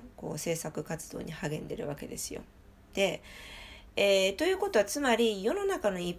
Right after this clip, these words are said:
般のルール、例えばね、常識ではこういうことをします。えーと、あるいは、えー、世の中の一般の考え方ではこういうふうに物事を進めますっていうような、あるいはこう、こういうふうに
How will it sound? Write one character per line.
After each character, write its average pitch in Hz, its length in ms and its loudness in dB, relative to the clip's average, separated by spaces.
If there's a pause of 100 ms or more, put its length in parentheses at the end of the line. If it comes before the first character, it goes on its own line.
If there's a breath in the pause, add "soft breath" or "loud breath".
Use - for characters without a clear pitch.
般 190 180 2
の 190 320 0
ル 196 180 -2
ー 160 40 0
ル、 170 220 -4 (240)
例 190 100 0
え 160 40 0
ば 151 120 -6
ね、 226 200 -4 (300 loud breath)
常 370 220 4
識 392 200 2
で 381 80 2
は 226 140 6
こ 220 160 2
う - 40 6
い - 20 4
う 202 40 -2
こ 208 120 -2
と 165 100 2
を 160 60 2
し - 180 -6
ま 160 120 -4
す。 - 180 -6 (320 loud breath)
え 190 200 4
ー 190 80 -2
と、 180 840 4 (220)
あ 214 120 2
る 247 80 4
い 240 100 4
は、 226 320 4 (260 loud breath)
え 208 120 6
ー、 196 60 2
世 240 120 6
の 381 100 2
中 370 260 2
の 202 80 2
一 208 220 -4
般 262 160 2
の 247 160 0
考 240 300 2
え 240 100 4
方 240 240 0
で 175 120 -2
は 165 100 -2
こ 240 160 0
う 247 60 6
い 240 60 4
う 240 40 4
ふ 240 120 -4
う 240 80 2
に 175 80 -4
物 170 200 -4
事 165 220 -2
を - 20 -4
進 160 300 -4
め 175 60 -4
ま 165 140 -6
す - 120 -8
っ - 40 -20
て 208 100 0
い 202 80 0
う 202 80 -2
よ 196 100 -2
う 208 40 -4
な、 - 100 -4
あ 170 40 -4
る 170 60 -2
い - 20 -2
は 165 60 -2
こ - 140 -4
う、 185 120 0
こ 202 140 0
う 202 60 2
い 196 80 4
う 202 40 0
ふ 202 100 -8
う 175 80 -4
に 208 220 2